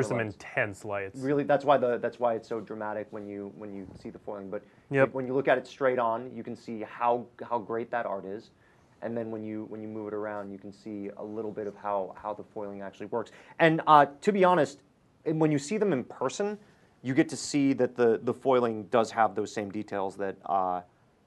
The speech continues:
Speaker 1: that our, that our pack foils tend to, with, like, the, the accented, uh, like, the eyes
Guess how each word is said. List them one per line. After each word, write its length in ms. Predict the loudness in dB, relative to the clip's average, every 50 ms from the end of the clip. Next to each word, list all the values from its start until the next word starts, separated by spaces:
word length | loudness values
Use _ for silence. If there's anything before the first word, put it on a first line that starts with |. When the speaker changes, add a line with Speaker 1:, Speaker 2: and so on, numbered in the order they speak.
| _ _
Speaker 1:
that 120 | 0 2 2
our, 200 | 2 0 -2 -4
that 160 | -4 -4 -4
our 80 | -4 -2
pack 240 | 0 0 0 0
foils 180 | -2 -8 -8 -8
tend 140 | -8 -12 -10
to, 100 | -10 -10
with, 220 | -10 -8 -8 -6
like, 180 | -6 -6 -6 -4
the, 260 | -4 -4 -2 -4 -6 -8 _ _ _
the 160 | -6 -6 -6 -4 0
accented, 680 | 2 0 0 0 -2 -8 -8 -6 -6 -8 -8 -8 -12 -8 -4 -2
uh, 180 | 0 0 0 -2
like, 140 | -6 -8 -8
the 80 | -4 0
eyes 380 | 4 4 4 4 0 -4 -8